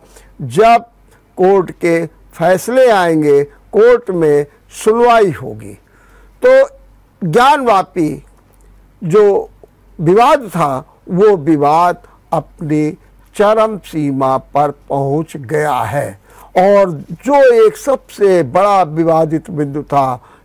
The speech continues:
शिवलिंग, जिसके मिलने की बात बराबर हो रही थी, वो प्राप्त कर लिया गया। आपको ये भी बता दें कि सुप्रीम कोर्ट के आदेश पर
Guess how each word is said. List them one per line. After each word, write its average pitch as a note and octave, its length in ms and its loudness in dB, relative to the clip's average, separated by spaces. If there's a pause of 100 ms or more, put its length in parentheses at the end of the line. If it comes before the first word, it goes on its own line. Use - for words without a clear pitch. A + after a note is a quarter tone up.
शिवलिंग, F3 680 -2 (1120)
जिसके F#3 440 0
मिलने E3+ 400 0
की D#3 180 -6
बात D3+ 400 -2 (420)
बराबर E3 440 -2
हो F#3 140 0
रही D3+ 160 0
थी, C3+ 280 -12 (440)
वो E3 300 0
प्राप्त C#3 640 -8
कर C#3+ 200 -6
लिया B2+ 360 -8
गया। G#2 340 -16 (240)
आपको D4 280 0
ये D4 80 2
भी E4 120 0
बता A3 280 -2
दें E2+ 160 -14 (960)
कि C#4 120 0
सुप्रीम D#4+ 600 -2
कोर्ट C4+ 460 2
के C5 220 2
आदेश G3 680 0
पर C4+ 500 0